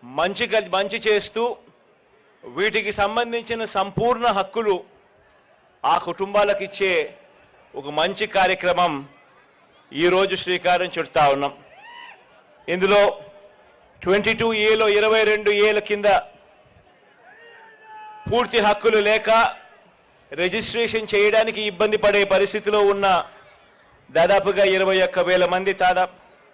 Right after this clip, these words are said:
మొత్తం విజయవాడ సెంట్రల్, వెస్ట్, ఈస్ట్ అన్ని, అన్ని చోట్లకు సంబంధించి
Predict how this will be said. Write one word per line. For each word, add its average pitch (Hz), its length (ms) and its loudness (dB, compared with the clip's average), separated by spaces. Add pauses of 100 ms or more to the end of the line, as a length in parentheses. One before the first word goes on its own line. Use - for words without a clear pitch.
(100)
మొత్తం 185 320 -2
విజయవాడ 190 500 2
సెంట్రల్, 190 520 -2 (1300)
వెస్ట్, 185 480 0 (840)
ఈస్ట్ 196 400 -4 (140)
అన్ని, 190 240 -2 (880)
అన్ని 185 240 -10
చోట్లకు 202 420 -6
సంబంధించి 190 680 -6